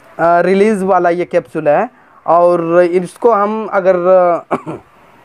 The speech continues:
सुबह एक कैप्सूल खाली पेट खा लें तो दिन भर हमें रिलीफ रहेगा और बहुत ज़्यादा प्रॉब्लम हो तो इसको हम दिन भर में दो बार भी ले सकते हैं।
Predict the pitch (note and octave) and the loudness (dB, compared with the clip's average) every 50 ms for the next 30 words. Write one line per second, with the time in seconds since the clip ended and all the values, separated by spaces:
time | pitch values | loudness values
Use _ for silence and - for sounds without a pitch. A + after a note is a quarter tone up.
0 | _ _ - - _ - - F#3 F3+ E3+ G#3 G#3 G#3+ - F#3+ G3+ G#3 G#3+ G#3 - | _ _ -20 -20 _ -4 -2 -2 0 2 0 0 0 2 2 2 2 2 0 -6
1 | _ _ _ G3 F#3 E3+ - - G#3+ G#3+ G3+ - F3 E3 F3+ G3 F#3+ F#3+ F3+ E3+ | _ _ _ 0 0 0 0 -4 -4 -4 -2 -2 -2 -2 -2 -2 -2 -2 -4 -4
2 | - - E3+ D3+ D3+ D#3+ G3 F#3+ A3+ G3+ E3+ D3+ G3 G#3+ A3 G#3+ F#3 F#3 G3+ G#3 | -4 -4 -4 -4 -2 -4 -4 -4 -4 -6 -4 -4 -4 -4 -4 -2 0 0 0 0
3 | F#3+ F#3+ F#3+ F#3 D#3+ D#3 D3+ D#3+ E3+ F3+ E3 D3+ E3 D3 C3+ C3+ B2+ D3+ F3 F3+ | 0 0 0 0 -2 -2 -2 0 0 0 0 0 0 0 0 0 0 -2 -2 -2
4 | - _ _ - - - - _ - E3 E3 D#3+ D3 E3 D#3 F3 G#3 F#3+ F3 G#3+ | -4 _ _ -20 -20 -20 -6 _ 0 0 0 0 -2 -2 0 0 -2 0 0 0
5 | G3+ G3 G3 G3 - G3+ G3 F#3 F#3 F#3 G3+ G3+ G3+ G3 G3 G3+ G3 - G3+ F#3+ | 0 0 -2 -4 -2 0 0 0 0 -2 -4 -2 0 0 0 0 -2 -4 -6 -6
6 | F#3 - G3+ F#3+ F#3+ F3 D3+ F3+ F#3+ G3 F3+ F3+ F3+ F#3 F3 F#3 G3 G3+ F#3 D#3+ | -2 -2 -2 -2 -2 -4 -4 -4 -4 -2 0 0 0 0 0 -2 -4 -4 -2 -2
7 | E3+ F3 E3+ F3+ F3 E3+ E3+ E3+ F3 F3 E3 - - D3 - _ - D3 D3 D#3+ | -2 0 0 0 0 0 -2 -4 -2 -2 -2 -2 -4 -10 -8 _ -2 -2 0 0
8 | - | -4